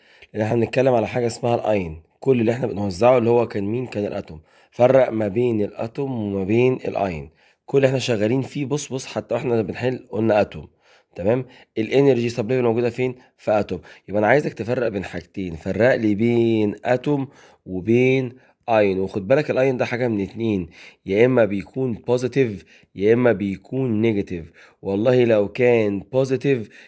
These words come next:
يعني معنى كده انت بتتكلم على مين؟ على الميتال. ولو كان نيجاتيف يبقى حضرتك بتتكلم على مين؟ على نون ميتال. يبقى احنا عندنا الحصص الجايه ان شاء الله هنشتغل مين الميتال ومين النون ميتال، اللي من خلالهم،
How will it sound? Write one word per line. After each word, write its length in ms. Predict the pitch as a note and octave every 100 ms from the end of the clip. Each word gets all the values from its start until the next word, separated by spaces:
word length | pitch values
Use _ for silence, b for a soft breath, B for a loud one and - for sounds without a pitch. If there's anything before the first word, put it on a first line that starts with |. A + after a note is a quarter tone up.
| B
يعني 280 | G2 G2 G2+
معنى 280 | A#2+ A#2+ A2+
كده 140 | A#2
انت 120 | A#2
بتتكلم 540 | A2+ - G2 A2 G#2+ G#2
على 200 | F#2+ F#2+
مين؟ 280 | G#2 G#2+ -
على 260 | - E2+ G2
الميتال. 480 | G#2 A2+ F#2 D#2+ - B B B
ولو 360 | G2 G#2 G#2+ G#2 -
كان 640 | C3+ C3+ B2 A2+ G#2 G#2+
نيجاتيف 460 | C#3 C#3 C#3+ C3 - b b
يبقى 180 | G#2 G2
حضرتك 180 | A2 A#2
بتتكلم 400 | G#2+ - A2+ A2+
على 180 | G2+ G2
مين؟ 220 | A2 - B B
على 480 | E2+ G#2 A#2 A2 A2
نون 280 | B2 B2
ميتال. 460 | A#2+ A2+ F#2+ E2+ D#2+ b b b b
يبقى 240 | G2+ G#2+
احنا 280 | A#2+ - A#2+
عندنا 400 | A2 G#2+ C3 B2
الحصص 480 | G2 - G#2+ G#2 -
الجايه 360 | G2+ A2 A#2 A2
ان 80 |
شاء 320 | G#2 B2+ C3+ C3
الله 280 | C#3 D#3 D#3 B B
هنشتغل 520 | G3+ G#2 - A#2+ A#2+
مين 220 | A2+ C#3+ C3+
الميتال 380 | B2+ C#3 C3
ومين 360 | A#2+ A2 A#2 C3
النون 440 | A2+ G#2+ A#2+ C3
ميتال، 420 | A#2+ G#2+ F2 - -
اللي 220 | G2+ G#2
من 220 | G#2+ G#2
خلالهم، 880 | - G#2 C#3+ F#3 E3+ D#3+ F#3+ F#3